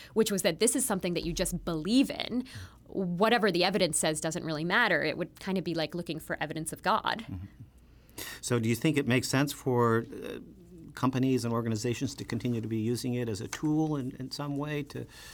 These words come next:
Speaker 2: to screen or, or, um, as you put it earlier, figure out, you know, uh, um,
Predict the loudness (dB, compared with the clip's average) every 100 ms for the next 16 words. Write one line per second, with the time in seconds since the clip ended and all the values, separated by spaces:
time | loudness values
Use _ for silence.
0 | -18 -18 -10 -8 -2 2 6 8 6 4
1 | 0 -2 -6 -8 -8 -6 -6 -8 -6 -6
2 | -6 -8 -8 -10 -12 -18 -16 -16 -14 -10
3 | -10 -8 -4 0 2 2 2 0 -2 -2
4 | -2 0 0 -2 -6 -6 -6 -8 -12 -14
5 | -16 -20 -20 -20 -8 -4 -2 -2 -2 -6
6 | -10 -12